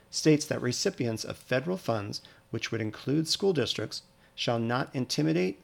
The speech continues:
threaten, coerce, or discriminate against any individual for the purpose of interfering with any right or privilege secured by the act,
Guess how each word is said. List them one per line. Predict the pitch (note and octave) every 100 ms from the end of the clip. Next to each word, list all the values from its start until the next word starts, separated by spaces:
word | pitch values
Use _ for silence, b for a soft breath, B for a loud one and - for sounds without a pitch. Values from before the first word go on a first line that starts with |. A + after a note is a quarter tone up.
| -
threaten, | - A#2 - A#2+ C3+ -
coerce, | - A#2 C3+ B2 -
or | A2
discriminate | G#2 A2 - F3+ E3+ G#2 G2
against | G#2 G#2 G#2 - D3
any | E3 D3+
individual | A2 G#2 G#2 A2 G#2+
for | -
the | G#2
purpose | - A#2 A#2+ -
of | F#2+
interfering | - C3+ - - A2 G2+ A2+ B B B -
with | D3 E3 -
any | C#3 E3+ G#3
right | G#2+ G2+ - - -
or | B2
privilege | - B2 A2 B2
secured | - - A#2+ G#2+
by | G#2+ A2+
the | D3
act, | D#3 - -